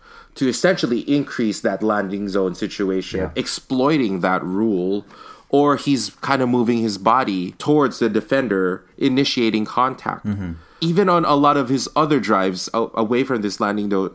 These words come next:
Speaker 1: zone argument, James Harden would hook players and kinda get their arms underneath his arms,
Speaker 2: Mm-hmm.
Speaker 1: and he's strong enough to be able to kinda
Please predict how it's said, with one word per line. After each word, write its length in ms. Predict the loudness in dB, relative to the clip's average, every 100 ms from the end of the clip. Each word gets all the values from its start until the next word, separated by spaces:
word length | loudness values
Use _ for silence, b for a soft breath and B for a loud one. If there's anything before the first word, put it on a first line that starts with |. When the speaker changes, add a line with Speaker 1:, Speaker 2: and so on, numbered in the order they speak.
| -6
Speaker 1:
zone 640 | 2 2 4 0 -4 -8 -16 _
argument, 640 | 2 2 2 -2 -2 -6 -8 -16 -20 -6
James 240 | 0 0
Harden 320 | 2 2 2 0
would 140 | -2
hook 400 | -2 -2 -2 -4
players 720 | -6 -4 -4 -6 -8 -10 -12 B B B
and 140 | -4
kinda 240 | 0 0 2
get 240 | 0 2
their 180 | 0 0
arms 460 | 0 0 -2 -6
underneath 460 | -6 -4 -2 -4 -6
his 160 | -6 -2
arms, 220 | 0 0
Speaker 2:
Mm-hmm. 80 | 0
Speaker 1:
and 80 | -2
he's 100 | -4
strong 380 | -2 0 0 0
enough 240 | -2 -2
to 100 | -4
be 180 | -2 -2
able 180 | -2 -4
to 80 |
kinda 480 | -4 -6 -4 -6 -8